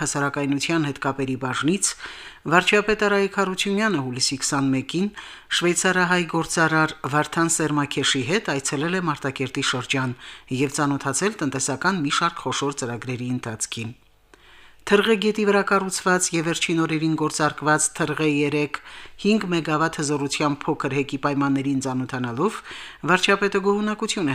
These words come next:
հայտնել կատարված աշխատանքի վերաբերյալ։ «Այս նոր փոքր հեկը կհամարեի մեր հերթական ձեռքբերումն Արցախի էներգետիկ ինքնաբավության աստիճանը բարձրացնելու ճանապարհին։ Ողջունելի է, որ մասնավոր հատվածը մեծապես ընդգրկված է այդ ռազմավարական գործում։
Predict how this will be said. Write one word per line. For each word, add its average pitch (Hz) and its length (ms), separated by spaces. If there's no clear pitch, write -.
հայտնել 147 420
կատարված 139 400
աշխատանքի 127 600
վերաբերյալ։ 123 580
«Այս 196 160
նոր 277 240
փոքր 208 480
հեկը 214 320
կհամարեի 202 640
մեր 180 160
հերթական 170 480
ձեռքբերումն 165 600
Արցախի 170 420
էներգետիկ 156 560
ինքնաբավության 156 800
աստիճանը 175 500
բարձրացնելու 131 720
ճանապարհին։ 120 640
Ողջունելի 226 640
է, 151 80
որ 135 160
մասնավոր 151 480
հատվածը 175 480
մեծապես 147 480
ընդգրկված 160 480
է - 80
այդ 156 240
ռազմավարական 143 720
գործում։ 135 460